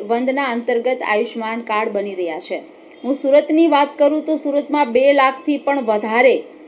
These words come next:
સિનિયર સિટીઝનો, એટલે કે વડીલોના આયુષ્માન કાર્ડ બન્યા છે. અને આજે મારી ઓફિસ ક્રિએશન પ્લાઝા ટુ, પુણા બોમ્બે માર્કેટ રોડ પર મારું જનસંપર્ક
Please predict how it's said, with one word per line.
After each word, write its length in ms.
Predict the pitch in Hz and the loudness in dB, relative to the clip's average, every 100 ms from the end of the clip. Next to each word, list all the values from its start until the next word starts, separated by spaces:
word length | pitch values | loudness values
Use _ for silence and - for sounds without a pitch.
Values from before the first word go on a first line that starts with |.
| - - - - - - - - - - - | -20 -20 -20 -20 -20 -20 -20 -20 -20 -20 -20
સિનિયર 460 | - 285 277 311 311 | -6 -2 4 6 6
સિટીઝનો, 600 | 294 247 269 233 214 185 - | 2 -4 -2 0 0 -2 -6
એટલે 200 | 214 247 | -2 0
કે 140 | 247 262 | 2 4
વડીલોના 560 | 233 254 262 262 262 | 4 4 2 2 2
આયુષ્માન 480 | 214 240 - 262 269 | 0 0 -4 -6 -2
કાર્ડ 260 | 277 254 247 | 0 2 2
બન્યા 360 | 262 262 254 | 0 0 -2
છે. 140 | 262 294 285 - | 0 2 2 -2
અને 220 | 240 277 - - - - - | 0 0 -2 -12 -20 -20 -12
આજે 240 | - 226 285 | -2 0 2
મારી 280 | 269 277 277 | 2 2 2
ઓફિસ 400 | 226 - 226 - - - | 2 2 -2 -2 -12 -14
ક્રિએશન 500 | 240 254 277 294 285 | -4 -2 0 2 2
પ્લાઝા 480 | 269 247 254 262 285 | 2 2 2 2 2
ટુ, 280 | 285 - 294 220 - - - | -2 -2 -2 -2 -4 -18 -2
પુણા 260 | 262 277 | 0 2
બોમ્બે 300 | 247 269 269 277 | 4 4 6 4
માર્કેટ 460 | 262 254 294 240 | 4 -2 -4 2
રોડ 220 | 226 247 247 | 4 4 4
પર 160 | 285 277 | 2 2
મારું 280 | 247 240 220 | -2 -4 -4
જનસંપર્ક 600 | 220 233 254 247 254 | -4 -4 -4 -2 -2